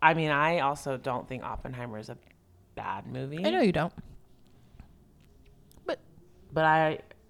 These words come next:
Speaker 2: which one would you, which one, if you were voting?
Speaker 1: I was voting.
Speaker 2: Yeah.
Speaker 1: I mean, I would do my Poor Things.
Speaker 2: That is a correct answer, Whitney.
Speaker 1: Oh my God, really?
Speaker 2: I think so.
Speaker 1: Wow.
Speaker 2: I think it's better than Oppenheimer.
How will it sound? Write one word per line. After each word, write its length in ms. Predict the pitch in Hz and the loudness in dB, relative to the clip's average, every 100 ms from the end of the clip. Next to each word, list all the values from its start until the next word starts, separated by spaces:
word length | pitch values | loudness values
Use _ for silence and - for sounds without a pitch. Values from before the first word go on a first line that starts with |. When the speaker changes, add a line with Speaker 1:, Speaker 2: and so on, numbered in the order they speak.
| _ - - | _ -20 -6
Speaker 2:
which 140 | 302 311 | -2 0
one 120 | 302 | 0
would 120 | 311 | 0
you, 80 | 302 - 381 _ | -4 -6 -14 _
which 200 | 302 349 | -8 -2
one, 140 | 403 339 | 0 0
if 140 | 262 | -2
you 120 | 339 370 | 4 6
were 100 | 339 | 8
voting? 400 | 233 180 180 185 - - - - - - | 6 6 0 -4 -10 -20 -20 -20 -20 -18
Speaker 1:
I 40 | 170 | -14
was 140 | 160 | -14
voting. 480 | 131 - 175 - - | -12 -6 -6 -6 -6
Speaker 2:
Yeah. 120 | 330 | -2
Speaker 1:
I 40 | 381 | -2
mean, 160 | 165 - | -2 -6
I 180 | 131 175 | -6 -6
would 120 | 180 | -6
do 140 | 190 170 - - | -10 -12 -16 -14
my 220 | 151 165 - | -12 -12 -12
Poor 240 | - 185 | -6 -4
Things. 520 | 254 - - 143 175 - _ _ _ _ _ _ _ - | -4 -12 -10 -10 -10 -14 _ _ _ _ _ _ _ 0
Speaker 2:
That 160 | 330 | 4
is 120 | 294 214 | 4 2
a 40 | |
correct 380 | - 214 202 - | 0 2 2 2
answer, 340 | 214 196 165 | 2 2 -4
Whitney. 220 | 131 - | 0 6
Speaker 1:
Oh 40 | 370 | 6
my 80 | 359 | 8
God, 300 | 381 240 190 | 6 4 4
really? 380 | 247 262 320 381 | 2 2 2 6
Speaker 2:
I 120 | 277 | 6
think 260 | 196 180 | 4 -6
so. 340 | 170 175 175 180 | 0 2 4 2
Speaker 1:
Wow. 440 | 160 156 143 - 143 | -4 -4 -4 -4 2
Speaker 2:
I 120 | 247 | 2
think 160 | 302 | 4
it's 120 | 277 - | 0 4
better 240 | 220 233 | 6 6
than 120 | 214 | 4
Oppenheimer. 540 | 208 - 523 220 233 | 2 4 2 2 -6